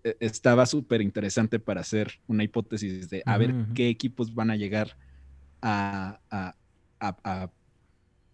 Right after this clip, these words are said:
Speaker 1: postemporada, lo, qué ocho equipos de cada conferencia iban a ser los mejores.
Speaker 2: Ujú.
Speaker 1: Y no sabías ni si los directores técnicos iban a mantenerse, si los jugadores iban a mantenerse.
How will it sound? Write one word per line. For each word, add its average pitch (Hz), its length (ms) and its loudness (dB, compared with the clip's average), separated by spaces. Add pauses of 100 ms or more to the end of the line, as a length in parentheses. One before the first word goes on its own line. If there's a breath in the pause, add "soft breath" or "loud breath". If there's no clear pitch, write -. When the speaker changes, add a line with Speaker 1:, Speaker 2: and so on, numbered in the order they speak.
Speaker 1:
postemporada, 113 840 2 (180)
lo, 110 180 -2
qué 127 300 6
ocho 120 280 6
equipos 117 340 0
de 101 100 -2
cada 110 200 4
conferencia 104 460 0
iban 104 140 -2
a 92 60 -6
ser 107 140 -2
los 101 120 -2
mejores. 101 480 -2 (300 soft breath)
Speaker 2:
Ujú. 110 260 -6 (840)
Speaker 1:
Y 123 120 6
no 123 140 10 (120)
sabías 120 600 6
ni 104 540 0
si - 180 -2
los 98 140 2
directores 110 440 2
técnicos 107 420 -2
iban 104 220 -2
a 90 80 -4
mantenerse, 110 720 -2
si - 120 -2
los 90 140 -2
jugadores 104 460 0
iban 101 200 0
a 92 40 -2
mantenerse. 101 720 -2